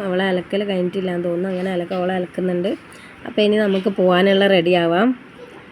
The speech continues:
അപ്പോൾ ഒരു വാച്ച്, ഒരു ബാംഗിൾ, ഒരു റിങ്ങൊക്കെ ഇട്ടു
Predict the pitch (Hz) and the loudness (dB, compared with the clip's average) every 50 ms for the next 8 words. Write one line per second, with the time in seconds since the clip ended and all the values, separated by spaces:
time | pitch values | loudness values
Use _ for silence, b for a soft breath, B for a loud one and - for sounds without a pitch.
0 | - - - - - - - - - 554 539 605 622 622 605 640 640 622 - - | -20 -20 -20 -20 -20 -20 -20 -20 -20 -20 -14 -10 -8 -8 -8 -8 -12 -16 -20 -20
1 | - - - - - - - 185 180 - - 202 185 185 185 - - 196 190 196 | -20 -20 -20 -20 -16 -10 -10 -8 -8 -2 2 2 4 4 2 2 0 0 0 0
2 | 190 196 175 170 175 - - - 196 208 240 - - - - - - - - - | 2 2 0 0 -2 -4 -2 2 2 2 2 2 -4 -12 -20 -20 -20 -20 -10 -4
3 | - 190 196 190 190 180 180 180 180 185 190 190 185 185 190 185 175 180 180 180 | -4 0 2 2 2 4 4 2 4 4 4 4 4 4 2 2 2 2 0 -2
4 | 175 - 190 170 165 160 - 190 | -2 0 0 0 0 -2 -2 -2